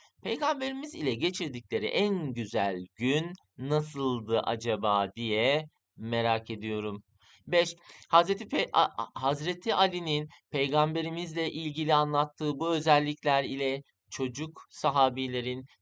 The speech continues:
peygamberimize gösterdiği sevgi arasında nasıl bir ilişki vardır? Peygamberimiz güler yüzlü, yumuşak huylu ve nazikti. Bu güzel huyu sayesinde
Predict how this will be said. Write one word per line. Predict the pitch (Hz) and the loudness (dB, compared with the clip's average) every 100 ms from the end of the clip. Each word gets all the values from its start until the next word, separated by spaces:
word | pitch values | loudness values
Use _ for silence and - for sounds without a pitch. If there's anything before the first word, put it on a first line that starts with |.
| - | -6
peygamberimize | 143 135 135 135 139 135 135 | -4 0 -2 0 -2 -2 -4
gösterdiği | 131 131 127 135 123 123 127 | 0 -2 0 -2 -2 -2 -8
sevgi | - 131 123 135 | -6 -6 -4 -2
arasında | 127 127 - 131 123 | 0 -2 -4 -4 -2
nasıl | 156 208 160 | -4 -2 0
bir | 147 | 0
ilişki | 131 120 - - | 0 -2 -6 -4
vardır? | 127 120 113 120 - _ _ _ - - - _ - | 0 2 0 -4 -10 _ _ _ -20 -20 -20 _ 0
Peygamberimiz | 180 208 254 262 247 214 214 156 | 0 4 2 2 -2 -2 -4 -4
güler | 175 180 202 | 4 6 6
yüzlü, | 226 196 147 123 117 123 - _ | 4 -4 -6 -2 -2 -2 -8 _
yumuşak | - 139 156 - 180 185 | -6 -4 0 0 0 0
huylu | 190 170 147 135 | -4 -2 0 0
ve | 135 147 | 2 0
nazikti. | 139 127 127 139 151 - 110 110 - _ - | 4 4 4 -2 -8 -4 -4 -4 -18 _ -4
Bu | 160 156 | -4 -4
güzel | 139 127 147 160 160 | -6 0 4 4 2
huyu | 156 143 135 | -4 -4 -6
sayesinde | - 127 113 113 110 113 110 113 135 | 0 2 2 2 -2 -8 2 6 6